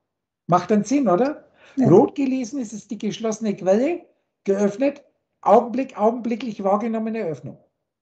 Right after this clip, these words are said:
Speaker 1: Ö F F, zwei Facetten, du schaust aber nun zwei, Existenz, wenn Berg, wenn Tal, Dia positiv, Dia negativ in deinem Gehirn plus eine Seite davon an. Jetzt ist es entweder hell oder jetzt ist es dunkel. Jetzt atmest du ein oder du atmest aus.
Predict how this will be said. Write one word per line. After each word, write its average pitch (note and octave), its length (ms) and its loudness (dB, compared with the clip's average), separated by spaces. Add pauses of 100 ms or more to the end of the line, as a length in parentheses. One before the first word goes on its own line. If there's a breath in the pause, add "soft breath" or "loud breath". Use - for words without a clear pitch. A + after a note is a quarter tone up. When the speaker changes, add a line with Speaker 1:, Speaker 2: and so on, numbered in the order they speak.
Speaker 1:
Ö A#3+ 540 6
F A3+ 240 -4
F, G#3 440 -6
zwei F#3+ 280 0
Facetten, A3 480 -4
du A#3 100 -6
schaust G#3 340 -4
aber G#3 180 -2
nun B3 560 2 (320)
zwei, F#3 560 2
Existenz, A3 680 -6
wenn G#3 240 -2
Berg, A3+ 280 -2
wenn G3+ 240 -2
Tal, G3+ 320 2 (200)
Dia G#3 140 4
positiv, A3+ 520 -6
Dia G#3 200 -4
negativ G#3+ 460 -6
in G#3+ 120 -4
deinem G3+ 260 0
Gehirn G3 260 0
plus G#3+ 200 -6
eine G3 240 -4
Seite G3 300 -2
davon G3+ 320 -4
an. B2+ 180 -6
Jetzt D#3 200 -2
ist A3 140 -6
es G3+ 120 -4
entweder F#3+ 340 -2
hell B3 260 4 (200 loud breath)
oder G#3+ 120 0
jetzt G#3 280 2
ist G#3 100 -4
es A3 160 -6
dunkel. D3+ 320 0 (160 loud breath)
Jetzt F3+ 280 -2
atmest G3+ 400 0
du G3+ 80 0
ein G#3+ 260 -2 (180)
oder A#3 180 0
du A#3 140 0
atmest G#3 480 0
aus. G#2 300 -8